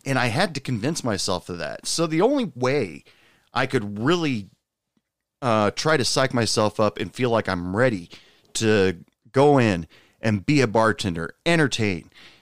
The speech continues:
was to listen to stand-up comedy. Because, uh, yes, a lot of bartenders, they, uh, entertain by telling jokes.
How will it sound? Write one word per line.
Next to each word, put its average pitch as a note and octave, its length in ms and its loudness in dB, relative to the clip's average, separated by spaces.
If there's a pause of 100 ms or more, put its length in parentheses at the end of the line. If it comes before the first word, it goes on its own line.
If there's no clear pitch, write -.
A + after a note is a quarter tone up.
(180)
was A3+ 180 -4
to C4 60 -6
listen C4+ 360 -2
to F3+ 80 0
stand-up F3+ 440 -2
comedy. D3+ 500 -2 (480)
Because, B2 760 2 (300)
uh, A2 400 2 (140)
yes, D3+ 360 0 (680)
a - 40 -8
lot D3 160 4
of C3 80 -2
bartenders, C#3 720 0
they, A2+ 460 2
uh, G#2+ 280 2
entertain A2+ 520 -2
by A2 120 0
telling G#2+ 320 -2
jokes. D3 380 -2